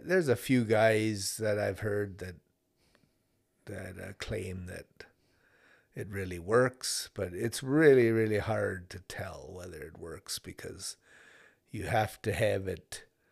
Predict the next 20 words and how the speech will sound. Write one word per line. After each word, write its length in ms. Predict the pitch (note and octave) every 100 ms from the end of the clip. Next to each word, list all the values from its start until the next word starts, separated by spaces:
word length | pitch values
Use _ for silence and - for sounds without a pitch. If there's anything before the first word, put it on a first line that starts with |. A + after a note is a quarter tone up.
| _ _ _
fired 520 | - A#2 G#2 F#2+ F#2
up, 480 | A2 B2 A#2+ - - - - _ _ -
um, 520 | G2 F2 F2 F2 F2+ - _ _ _ _ _ _ _ _ _ _ _ _ - - -
a 60 | -
few 220 | - B2
minutes 380 | G#2+ A2+ G2+ -
before 320 | G2+ - G2+
the 80 | F2+
hailstorm 540 | G2+ F#2+ F#2 - F2+ E2+
actually 360 | F2 - F#2
hits, 760 | F#2+ B2+ B2+ A#2+ - - - - _ _ _ _ -
and 360 | F#2 F#2 F2
it's 200 | F#2 F2
so 220 | - G#2 F#2+
hard 420 | - - - -
to 240 | - - - _ _ - _ _
determine 560 | - - B2 B2+ B2 A#2
that 260 | A#2 A2+
exactly. 1040 | G#2+ - A2+ G#2 G#2 - G#2 F#2+ F#2+ F#2 -
And 340 | C2 A#1+ -